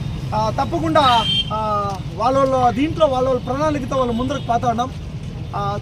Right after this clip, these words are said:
చాలా చాలా సంతోషం అవుతా ఉంది. ఆ, అమర్నాథ్ రెడ్డి అన్న గారు కానీ చాలా అద్భుతంగా రిసీవ్ చేసుకున్నారు, చాలా అద్భుతంగా మాట్లాడినారు. ఆ, అన్నోళ్ళు కానీ చాలా వరకు ప్రేమగా మాట్లాడినారు. కాబట్టి పలమనేరు నియోజకవర్గంలో కొత్తగా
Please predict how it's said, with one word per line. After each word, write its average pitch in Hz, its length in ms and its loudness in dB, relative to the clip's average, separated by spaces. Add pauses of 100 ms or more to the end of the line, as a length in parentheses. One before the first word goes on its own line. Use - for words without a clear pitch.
చాలా 262 180 0 (100)
చాలా 254 140 2
సంతోషం 240 460 -2
అవుతా 233 200 -2
ఉంది. 233 260 -4 (680)
ఆ, 202 300 -2 (200)
అమర్నాథ్ 269 420 0
రెడ్డి 254 200 2
అన్న 262 100 0
గారు 247 220 -2
కానీ 247 300 0 (280)
చాలా 254 260 2
అద్భుతంగా 269 520 2
రిసీవ్ 233 320 -2
చేసుకున్నారు, 240 540 0 (100)
చాలా 220 180 2
అద్భుతంగా 254 460 0
మాట్లాడినారు. 226 640 0 (600)
ఆ, 208 520 2
అన్నోళ్ళు 277 320 4
కానీ 262 340 0
చాలా 247 180 0
వరకు 247 300 2
ప్రేమగా 262 420 2
మాట్లాడినారు. 226 600 -2 (420)
కాబట్టి 262 320 2
పలమనేరు 311 460 2
నియోజకవర్గంలో 285 960 0 (340)
కొత్తగా 302 560 0